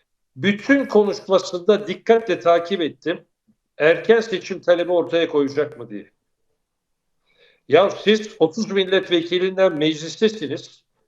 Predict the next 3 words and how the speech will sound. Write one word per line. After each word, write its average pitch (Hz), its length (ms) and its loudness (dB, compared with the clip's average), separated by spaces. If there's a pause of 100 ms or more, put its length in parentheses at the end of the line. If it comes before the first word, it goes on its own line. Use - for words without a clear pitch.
(380)
Zaman 160 420 4
zaman 185 520 -2 (360)
anketlerde 165 1160 0